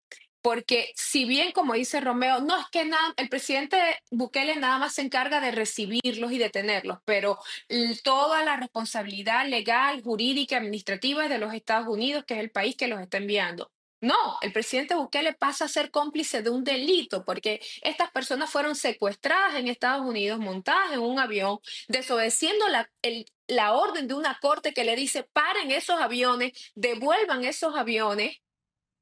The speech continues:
Entonces, Bukele pasó a ser lamentablemente el carcelero, el cómplice. Hoy el que tiene las llaves, el que mantiene secuestrado doscientos cincuenta y dos venezolanos sin ningún tipo de proceso previo judicial, nada más porque se invocó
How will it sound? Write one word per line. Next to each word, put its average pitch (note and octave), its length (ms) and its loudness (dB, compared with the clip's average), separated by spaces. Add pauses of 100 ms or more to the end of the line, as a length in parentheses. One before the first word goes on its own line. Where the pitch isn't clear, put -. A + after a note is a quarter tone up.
(220)
Entonces, B3+ 760 0
Bukele A#3+ 440 -2
pasó - 280 -8
a A3+ 60 -6
ser B3+ 200 0
lamentablemente B3 880 -2
el B3+ 120 -6
carcelero, A3+ 720 -4
el F#3+ 200 -4
cómplice. C4 760 -2
Hoy D#4 200 4 (100)
el C#4 100 -4
que G#3+ 120 -2
tiene C4 260 0
las G3+ 220 -4
llaves, F#3+ 400 -2 (200)
el A3+ 140 -2
que G#3+ 80 -2
mantiene G#3+ 420 -2
secuestrado B3 640 0
doscientos B3 420 -4
cincuenta G#3+ 360 -6
y G3+ 40 -2
dos A3 100 -4
venezolanos A3 640 -2
sin A3+ 180 -4
ningún A3+ 380 -4
tipo D4+ 280 0
de C4 60 0
proceso A3 440 -4
previo B3 280 0
judicial, G3 500 0 (280)
nada C4 240 2
más C#4+ 180 0
porque C4 240 0
se A#3+ 120 -2
invocó G#3+ 600 0